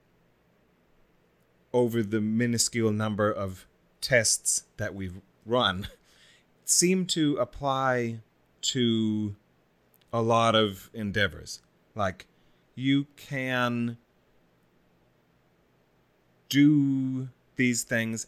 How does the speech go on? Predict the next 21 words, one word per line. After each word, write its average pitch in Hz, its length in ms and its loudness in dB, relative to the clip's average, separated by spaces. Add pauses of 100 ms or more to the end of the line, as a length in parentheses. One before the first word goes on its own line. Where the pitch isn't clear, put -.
as 98 600 2
a 104 100 -4
truth 117 300 0
seeker 98 400 -4
or 95 240 -6
as 110 360 0
a 101 60 -2
game 98 340 -4
player 90 480 -8 (1000)
or 104 220 -2
as 107 380 2
an 101 80 -6
overseer, 92 800 -6 (560)
but 117 100 4
it 110 140 -2
doesn't 123 340 -4 (720)
flow 120 580 0
as 107 260 0
smoothly 107 580 -2
to 95 160 -10
say, 87 540 -2